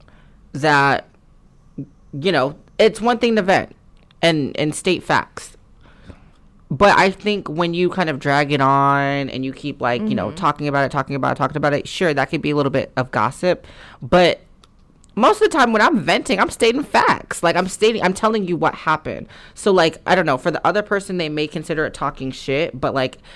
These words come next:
Speaker 1: for me, I consider it standing on business. Like, I am saying what the fuck I have to say 'cause this is what you did or whatever the case is,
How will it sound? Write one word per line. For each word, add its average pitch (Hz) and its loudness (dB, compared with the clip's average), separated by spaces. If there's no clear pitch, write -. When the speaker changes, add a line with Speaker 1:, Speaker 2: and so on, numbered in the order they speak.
Speaker 1:
for 156 0
me, 196 2
I 165 2
consider 151 -4
it 143 -4
standing 135 -2
on 117 -2
business. 120 -4
Like, 123 0
I 147 4
am 131 0
saying 147 0
what 139 0
the 151 -2
fuck 139 0
I 143 0
have 147 -4
to 147 -6
say 190 -2
'cause 151 -4
this 175 -6
is 170 -6
what 147 -6
you 160 -6
did 165 -2
or 139 0
whatever 156 -4
the 139 -10
case 139 -8
is, 98 -8